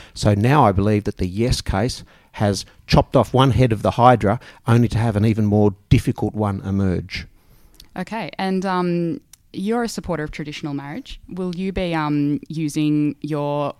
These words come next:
Speaker 2: comms budget to produce any material for the no campaign during the postal vote?
Speaker 1: So I'm not a supporter of traditional marriage. Uh, it won't surprise
Speaker 2: Oh.
Speaker 1: you. So I, I was, uh, married, married on a, um, a heap of rocks off, off, off a beach,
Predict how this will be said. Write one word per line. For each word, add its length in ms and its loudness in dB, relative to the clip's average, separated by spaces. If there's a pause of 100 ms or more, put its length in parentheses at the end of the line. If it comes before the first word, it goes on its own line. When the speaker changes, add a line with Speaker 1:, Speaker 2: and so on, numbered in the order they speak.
Speaker 2:
comms 380 -4
budget 380 -8
to 100 -8
produce 380 -6
any 160 0
material 440 -6
for 140 -6
the 80 -4
no 280 -4
campaign 580 -2
during 300 -2
the 360 -8
postal 320 -8
vote? 160 -10 (260)
Speaker 1:
So 220 2
I'm 60 6
not 160 6
a 20 2
supporter 380 2
of 80 0
traditional 380 -2
marriage. 440 2
Uh, 120 0
it 60 -8
won't 200 0
surprise 400 2
Speaker 2:
Oh. 20 2
Speaker 1:
you. 60 0
So 140 6
I, 240 6
I 40 6
was, 180 2 (280)
uh, 120 0
married, 600 4
married 320 8
on 100 8
a, 240 2
um, 240 0
a 120 0
heap 200 8
of 60 4
rocks 280 6
off, 220 0
off, 240 -2
off 160 -2
a 60 2
beach, 420 0